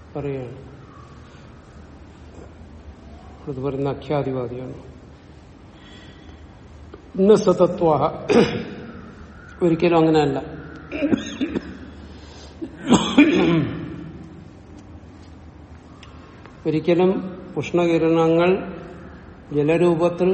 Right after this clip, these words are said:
വാസ്തവമായതുകൊണ്ടല്ല അനുഭവമാകുന്നത്. ന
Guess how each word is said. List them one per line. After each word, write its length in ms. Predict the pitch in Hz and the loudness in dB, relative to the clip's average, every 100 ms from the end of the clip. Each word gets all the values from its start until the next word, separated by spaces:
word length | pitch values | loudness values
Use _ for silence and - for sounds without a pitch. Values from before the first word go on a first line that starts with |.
| - - | 0 -4
വാസ്തവമായതുകൊണ്ടല്ല 1000 | 151 156 - 170 165 160 165 170 160 160 180 160 | -2 -2 -2 2 4 4 2 0 0 0 2 2
അനുഭവമാകുന്നത്. 680 | 156 147 135 127 127 - - - - - - - - - - - - - - - - - - - - - - - - - - - - - - - - 180 160 127 - - - - - - - - - - - - - - - - - - - | 2 0 0 -4 -8 -12 -14 -18 -20 -20 -20 -20 -20 -20 -20 -20 -20 -20 -20 -20 -20 -20 -20 -20 -20 -20 -20 -20 -20 -20 -20 -20 -20 -20 -10 0 2 4 4 0 -4 -12 -14 -16 -18 -18 -18 -20 -20 -20 -20 -20 -20 -20 -20 -20 -20 -20 -14
ന 60 | - | 0